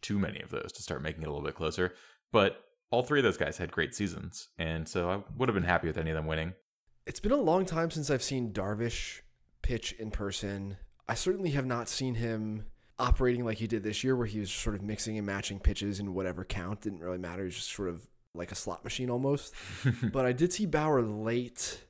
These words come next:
Speaker 2: in twenty nineteen after, as you've written, he had the,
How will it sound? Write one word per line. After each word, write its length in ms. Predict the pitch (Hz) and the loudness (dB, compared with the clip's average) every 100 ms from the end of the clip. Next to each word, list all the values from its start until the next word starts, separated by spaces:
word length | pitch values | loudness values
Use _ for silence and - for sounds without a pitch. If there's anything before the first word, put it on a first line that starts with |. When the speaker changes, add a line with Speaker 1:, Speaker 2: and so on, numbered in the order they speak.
| _ - | _ -4
Speaker 2:
in 120 | 123 | 8
twenty 240 | - 143 | 8 8
nineteen 560 | 139 139 - 147 143 135 | 4 2 0 -2 0 0
after, 400 | 123 117 - 117 | 0 0 2 2
as 200 | 104 104 | 2 0
you've 340 | 113 107 104 107 | -2 -2 -2 0
written, 440 | 85 104 101 98 - - - _ _ | -2 -2 -6 -8 -12 -20 -20 _ _
he 180 | - 113 | -10 -4
had 340 | 104 95 92 | -2 -4 -6
the, 360 | 107 95 95 85 | -6 -4 -4 -6